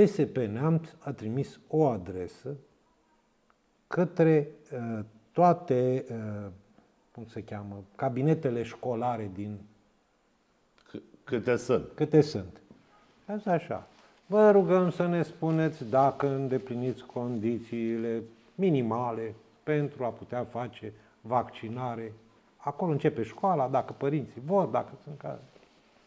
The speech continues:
Speaker 2: Bă, dacă mă întrebați pe mine, din cabinetele școlare foarte puține pot face
Speaker 1: Nici
Speaker 2: asta.
Speaker 1: un
Speaker 2: Nici
Speaker 1: cabinet
Speaker 2: Da,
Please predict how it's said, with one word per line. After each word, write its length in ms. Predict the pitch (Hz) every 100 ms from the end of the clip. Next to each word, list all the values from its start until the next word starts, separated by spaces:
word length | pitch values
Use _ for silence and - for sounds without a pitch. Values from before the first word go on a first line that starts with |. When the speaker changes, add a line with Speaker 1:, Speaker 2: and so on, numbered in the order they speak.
| _
Speaker 2:
Bă, 80 | 135
dacă 200 | 123 98
mă 80 | 107
întrebați 440 | 104 110 110 113 -
pe 80 |
mine, 260 | 104 113 117
din 160 | 104 95
cabinetele 560 | 104 98 107 101 101
școlare 440 | 92 - 101 98 95
foarte 600 | - - 117 90 71 71
puține 460 | 65 73 - 78 76 -
pot 180 | 76 127 127
face 120 | 135
Speaker 1:
Nici 200 | 147 190 -
Speaker 2:
asta. 400 | - - - 127
Speaker 1:
un 160 | 135 117 -
Speaker 2:
Nici 180 | 90 98
Speaker 1:
cabinet 540 | 117 98 104 95 104
Speaker 2:
Da, 180 | -